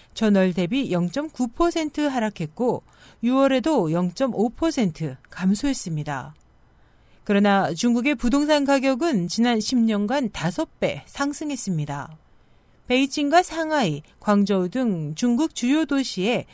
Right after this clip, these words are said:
주택 가격이 세계 선진국의 주요 도시와 같은 수준으로까지 올랐지만 중국의 일반 노동자 계층의 임금은 서구 여러 국가들에 비해 아직도 열악한 수준입니다.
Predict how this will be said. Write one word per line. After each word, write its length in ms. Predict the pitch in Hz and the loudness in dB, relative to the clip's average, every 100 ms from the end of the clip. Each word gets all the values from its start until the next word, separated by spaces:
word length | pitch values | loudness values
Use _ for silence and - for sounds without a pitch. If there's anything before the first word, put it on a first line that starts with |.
| - | -18
주택 460 | - 254 - 302 - | -8 -8 -4 -4 0
가격이 500 | 185 160 147 131 123 _ _ _ _ | -2 0 -6 -10 -14 _ _ _ _
세계 520 | - 247 226 247 185 | -2 0 2 2 2
선진국의 760 | 165 294 294 285 277 254 247 330 | 2 0 0 -2 -2 -2 -4 -4
주요 320 | - 262 294 | -2 0 0
도시와 600 | 226 180 170 185 170 139 | 0 -2 -2 -2 -2 -4
같은 420 | 196 226 - 294 | -4 -4 -2 -4
수준으로까지 800 | 285 302 - 262 247 240 220 247 | -2 -4 -4 -2 -2 0 -2 0
올랐지만 800 | 240 277 311 - 160 208 196 143 - - - _ _ | 0 0 0 -4 -2 0 -2 -4 -12 -20 -20 _ _
중국의 500 | - 262 254 311 311 | 0 2 2 2 2
일반 440 | 220 240 294 330 196 | 2 4 2 2 2
노동자 500 | 180 208 320 311 294 | 2 2 0 -2 -2
계층의 460 | 277 - 262 247 | -2 -2 0 2
임금은 640 | 196 185 165 196 277 165 139 - - | 2 2 0 0 0 -4 -6 -16 -16
서구 640 | - 226 196 202 185 156 147 | -4 0 0 0 0 0 0
여러 300 | 175 240 294 | 2 2 0
국가들에 560 | 262 - 277 226 202 | -2 2 2 2 -2
비해 420 | 175 165 196 160 - | -2 -4 -2 -2 -4
아직도 500 | 156 165 - 233 - | -6 -8 -4 -4 0
열악한 600 | 175 214 285 - 269 190 | 0 2 0 -2 -2 0
수준입니다. 920 | - 269 247 220 156 139 135 123 156 | -2 -4 -2 -2 -2 -6 -10 -12 -16